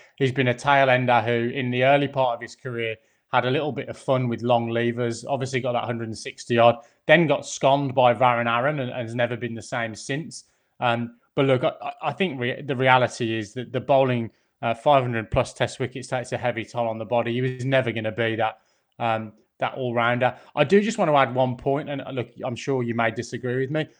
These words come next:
I think he's been the guy that's actually started the trend of being able to come round the wicket to the left-hander. We didn't really see that too often,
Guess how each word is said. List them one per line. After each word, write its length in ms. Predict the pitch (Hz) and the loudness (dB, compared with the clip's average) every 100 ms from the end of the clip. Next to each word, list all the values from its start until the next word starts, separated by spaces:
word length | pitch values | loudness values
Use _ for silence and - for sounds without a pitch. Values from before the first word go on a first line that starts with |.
| _ - | _ -2
I 120 | 160 | 0
think 220 | 196 220 | 0 -2
he's 160 | - 135 | -2 -4
been 180 | 143 127 | -4 -4
the 80 | 113 | -2
guy 220 | 131 127 | 2 2
that's 220 | 123 123 | 0 -2
actually 400 | 120 - 123 113 | -4 -4 -4 -4
started 600 | - - 139 131 127 117 | -6 0 2 2 0 -6
the 140 | 104 117 | -6 -8
trend 500 | - 131 127 170 190 | -6 -2 -2 -2 -6
of 100 | - | -4
being 140 | 190 | -2
able 180 | 175 170 | 0 -2
to 60 | 170 | -4
come 240 | - 160 | -8 -4
round 240 | 160 156 151 | -2 -2 -2
the 60 | |
wicket 240 | 151 - - | -8 -10 -14
to 80 | |
the 100 | 147 | -8
left-hander. 480 | 151 151 - 151 143 | -4 -4 -4 -6 -6
We 100 | 139 | -8
didn't 360 | 135 208 131 131 | -4 -6 -6 -14
really 460 | 139 139 170 147 107 | -2 2 2 2 -2
see 360 | - - 147 | -6 -2 0
that 260 | 202 170 - | 2 0 -2
too 200 | - 123 | -4 0
often, 380 | 156 - 131 | 0 -2 -8